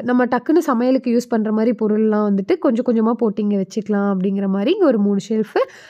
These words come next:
அப்புறம் கீழே பார்த்தீங்கன்னா, ஒரே ஒரு பெரிய ஷெல்ஃப். இங்க ஏதாவது சாமான் அடுக்கிக்கலாங்கிற மாதிரி. இன்னும் இதுக்கெல்லாம் கபோர்ட் போடலைங்க. போடுறதா வேண்டாமான்னு டிஸ்கஷன் போயிட்டு இருக்கு. அப்படி இல்லைனாலும் இங்க வந்துட்டு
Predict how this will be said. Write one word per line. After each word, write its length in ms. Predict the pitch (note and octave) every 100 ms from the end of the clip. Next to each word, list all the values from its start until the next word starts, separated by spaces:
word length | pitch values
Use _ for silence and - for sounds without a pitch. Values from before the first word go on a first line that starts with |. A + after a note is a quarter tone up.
| -
அப்புறம் 260 | - D#4+ D#4+
கீழே 260 | F4+ F#4
பார்த்தீங்கன்னா, 380 | D4 B3+ A#3+ A4 A4
ஒரே 140 | C#4
ஒரு 180 | C#4 A3+
பெரிய 280 | G#3+ G#3 A#3 B3
ஷெல்ஃப். 240 | G#3+ G#3+
இங்க 180 | A#3+ A3
ஏதாவது 220 | G#3+ B3 B3+
சாமான் 380 | G#3+ A3 A3 G3+
அடுக்கிக்கலாங்கிற 640 | G3 G3 F#3 G#3 G3 G3
மாதிரி. 260 | G3 G3 F4 B4 - -
இன்னும் 240 | C#4 D4+ E4+
இதுக்கெல்லாம் 340 | B3 C#4+ F4
கபோர்ட் 360 | A#3+ G3 C4+ C#4+
போடலைங்க. 500 | - A#3+ A#3+ A#3+ G#3 D4+ C4
போடுறதா 360 | A#3 C4 C4 C#4
வேண்டாமான்னு 540 | A3+ A3 G#3+ B3 C4 A3
டிஸ்கஷன் 440 | G#3+ - A#3 A#3+ G#3
போயிட்டு 280 | G3+ G#3 G#3
இருக்கு. 240 | G3 A3 F#4+ - - - -
அப்படி 240 | C#4+ F#4
இல்லைனாலும் 440 | F4 D#4+ C4+ D#4+ B4
இங்க 140 | D#4 B3+
வந்துட்டு 280 | A#3+ C4+